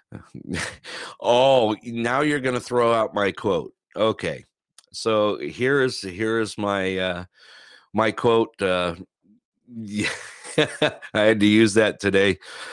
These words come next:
Some, uh, some gentleman quoted, uh, or was commenting on my beard, and, uh, he said, uh,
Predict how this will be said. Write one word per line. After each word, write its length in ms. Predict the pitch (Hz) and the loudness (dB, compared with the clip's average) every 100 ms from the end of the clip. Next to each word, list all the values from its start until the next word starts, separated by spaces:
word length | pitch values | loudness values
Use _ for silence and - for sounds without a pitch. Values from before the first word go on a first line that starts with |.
| - | -16
Some, 400 | - 101 98 92 | -2 2 2 2
uh, 400 | 92 90 87 67 | 2 2 0 -4
some 260 | 92 113 101 | 0 0 4
gentleman 460 | 110 107 104 92 | 2 2 2 -2
quoted, 520 | 82 107 101 98 92 65 | 0 2 2 0 -2 -6
uh, 200 | 82 90 | -4 -4
or 400 | 69 80 90 90 | -4 -2 0 0
was 240 | 90 87 | 0 -2
commenting 800 | - 107 98 92 87 98 95 95 - | 0 0 2 0 0 0 -2 -2 -4
on 160 | 90 92 | -2 0
my 160 | 90 80 | 0 0
beard, 440 | 85 90 101 98 _ _ _ - - _ _ | 0 0 0 -4 _ _ _ -20 -20 _ _
and, 380 | 76 73 73 71 | -8 -6 -6 -4
uh, 320 | 73 73 73 60 65 - - _ _ _ _ - | -4 -2 -4 -6 -8 -10 -20 _ _ _ _ -4
he 260 | 87 78 82 | 0 0 0
said, 400 | - 87 78 80 | 0 2 0 -2
uh, 260 | 78 71 | -2 -2